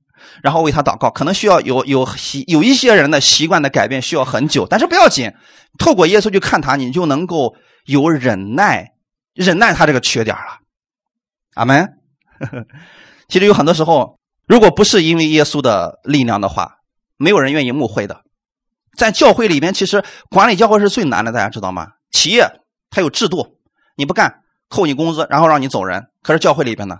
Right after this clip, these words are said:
它是以爱为中心的。阿门。这些强行的手段在教会里面都不管用。所以教会里面有各样的人不断的闹事儿的时候怎么办？我们看出来是，是啊，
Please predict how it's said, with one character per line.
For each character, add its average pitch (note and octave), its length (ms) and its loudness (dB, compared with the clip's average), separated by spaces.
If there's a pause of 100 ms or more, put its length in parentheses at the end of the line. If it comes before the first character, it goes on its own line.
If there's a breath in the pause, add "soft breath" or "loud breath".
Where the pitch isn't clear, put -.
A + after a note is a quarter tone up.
它 G3+ 120 -2
是 G3+ 100 -2
以 D3+ 100 -2
爱 D#3+ 240 0
为 A2+ 140 -4
中 G#2 160 -10
心 F2 220 -12
的。 D#2+ 160 -14 (1080)
阿 A2+ 120 -6
门。 B2+ 300 -2 (200 loud breath)
这 A#3 120 -6
些 F#3+ 100 0
强 D#3 420 -2
行 C#3+ 280 -6
的 D#3 100 0
手 A2+ 220 -2
段 C3+ 120 -4
在 C3+ 80 -4
教 D3 140 -2
会 B2 100 -6
里 A2+ 60 -6
面 A2 80 -10
都 B2+ 100 -12
不 B2 120 -12
管 G#2 180 -14
用。 G#2 100 -18 (840)
所 F#3+ 100 -2
以 F#3+ 60 4
教 F3 160 4
会 F3+ 80 2
里 D#3+ 100 0
面 D3 140 -2
有 C3 220 -6 (220 soft breath)
各 G#3 120 2
样 E3 100 6
的 D3 140 4
人 D3 300 2 (180)
不 D#3+ 80 -6
断 F3+ 140 2
的 D3 160 -2 (120)
闹 D#3+ 280 0
事 F#3 120 -2
儿 E3+ 40 2
的 C#3+ 80 -10
时 D3+ 40 -4
候 D#3 60 -2
怎 D3+ 140 -8
么 A2+ 80 -12
办？ C3+ 280 -2 (440)
我 C#3+ 80 0
们 G#3 120 -2
看 G3+ 240 -4
出 C#3+ 100 -2
来 A#2 60 0
是， - 260 -8
是 - 260 -4
啊， G2 180 -4